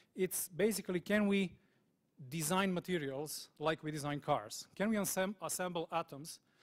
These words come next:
in a certain way, knowing the way, and then be able to predict properties and actually realize those materials in reality? And then when I first heard this kind of definition of what materials by design is, I said, "Okay, so what?"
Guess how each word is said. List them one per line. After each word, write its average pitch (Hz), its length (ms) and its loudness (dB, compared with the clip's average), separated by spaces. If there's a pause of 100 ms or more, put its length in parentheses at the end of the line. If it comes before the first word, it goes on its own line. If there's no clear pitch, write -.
(300)
in 156 100 -4
a 156 40 -4
certain 170 420 -2
way, 147 280 0
knowing 160 380 0
the 156 80 -4
way, 151 480 -2
and 139 220 -8
then 147 240 -4
be 151 240 -6
able 151 240 -4
to 147 100 -12
predict 135 400 -8
properties 151 640 0 (220)
and 147 160 -8
actually 147 340 -8
realize 139 480 -2
those 127 220 -8
materials 127 500 -8
in 123 100 -10
reality? 123 400 -8 (760)
And 185 120 -2
then 226 200 0
when 190 120 -2
I 240 120 -4 (180)
first 240 280 -6
heard 202 280 0
this 180 380 0
kind 170 180 -2
of 151 80 -4
definition 147 460 -4
of 139 100 -4
what 143 140 -4
materials 147 340 -6
by 131 120 -6
design 139 280 -4
is, 160 160 -6
I 160 60 -4
said, 175 220 -2
"Okay, 165 180 0
so - 160 0
what?" 156 260 2